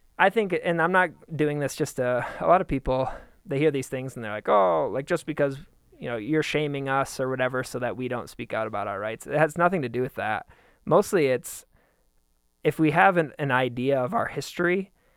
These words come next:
uh, and how, you know, white Protestant Christians have contributed to actual religious persecution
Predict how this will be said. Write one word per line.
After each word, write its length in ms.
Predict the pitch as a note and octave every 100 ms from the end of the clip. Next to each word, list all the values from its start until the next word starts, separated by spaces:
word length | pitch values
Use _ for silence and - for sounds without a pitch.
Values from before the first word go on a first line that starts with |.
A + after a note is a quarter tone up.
| _ _ _ -
uh, 240 | A2+ A2
and 140 | - B2
how, 480 | C#3+ B2+ A#2+ A#2 - -
you 100 | -
know, 280 | G2+ G2+ - _ _ _ _ _ _ -
white 360 | A2 A#2 A2+ - -
Protestant 600 | A#2 A#2+ - G#2+ G#2+ - - _
Christians 520 | - - - G#2 G#2
have 160 | B2 B2
contributed 640 | B2+ A#2 D3 D3 A2 G#2+ -
to 100 | A2+
actual 540 | - C#3+ - B2 A2
religious 400 | G2 G2 G#2 -
persecution 800 | - - A2+ - - C#3 D2+